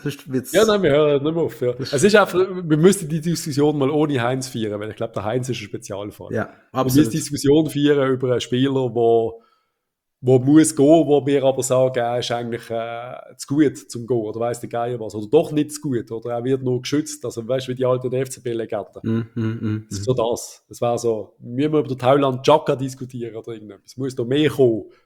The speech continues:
Speaker 2: weniger kommen. Und dann kannst du so Gespräche führen. Und wenn du dann auf einmal hörst, hintendurch, wir erwarten ein bisschen mehr vom Tauli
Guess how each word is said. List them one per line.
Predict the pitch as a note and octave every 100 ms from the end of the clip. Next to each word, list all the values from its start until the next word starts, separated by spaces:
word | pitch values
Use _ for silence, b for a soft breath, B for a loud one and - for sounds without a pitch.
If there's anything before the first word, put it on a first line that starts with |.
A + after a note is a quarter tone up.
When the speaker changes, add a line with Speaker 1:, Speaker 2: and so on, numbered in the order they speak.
| -
Speaker 2:
weniger | C3+ C3 B2
kommen. | A#2 A2+ G#2 - _ _
Und | A#2 C3+
dann | D3
kannst | C3 B2+ -
du |
so | B2
Gespräche | B2+ B2 B2 B2
führen. | B2 A2 G2+
Und | G#2
wenn | A#2+
du | A#2+
dann | A#2+
auf | A#2+
einmal | C#3 C3+ B2+
hörst, | B2+ D3+ C3+
hintendurch, | C#3+ D#3+ D#3 D3+ D3+ D#3 D3 C#3+ b b b b b b _
wir | F3 C#3
erwarten | B2+ B2 C#3+ F3 -
ein | C3
bisschen | C#3 C3+
mehr | C#3+ F3+
vom | D#3+ C#3+ C#3
Tauli | C3 C3+ C3+ A2+ G#2 F2+